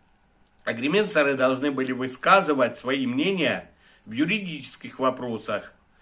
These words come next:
возникавших по поводу земельной собственности и при спорах, в которых был замешан вопрос о границах,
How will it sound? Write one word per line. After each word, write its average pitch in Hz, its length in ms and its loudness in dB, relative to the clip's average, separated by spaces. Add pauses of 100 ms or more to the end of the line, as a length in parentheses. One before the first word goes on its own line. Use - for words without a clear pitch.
(260)
возникавших 131 1000 2
по - 160 -4
поводу 117 400 -6
земельной 110 480 -4
собственности 147 720 -6
и 175 100 -4
при 135 200 -4
спорах, - 520 2
в - 60 -20
которых 120 380 -4
был 107 200 -4
замешан 117 640 -4 (380)
вопрос 135 380 0
о 156 40 0
границах, 175 680 -2